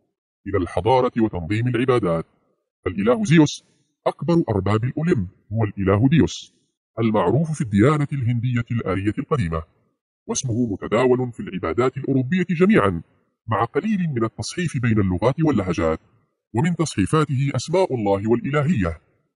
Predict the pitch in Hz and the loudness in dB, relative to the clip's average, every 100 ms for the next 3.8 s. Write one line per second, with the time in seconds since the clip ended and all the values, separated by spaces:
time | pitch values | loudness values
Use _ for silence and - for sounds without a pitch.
0 | - 151 147 - 101 90 - 87 135 147 | -10 -2 -2 -2 -4 -4 -6 -6 -4 -2
1 | 135 - 101 92 135 135 135 - _ _ | -2 -4 -4 0 2 2 0 -8 _ _
2 | _ 92 95 185 165 139 135 127 - 123 | _ -8 -6 -6 -8 -6 -4 -4 -4 -6
3 | 110 90 123 - 95 82 87 | -2 0 0 0 -2 -2 -4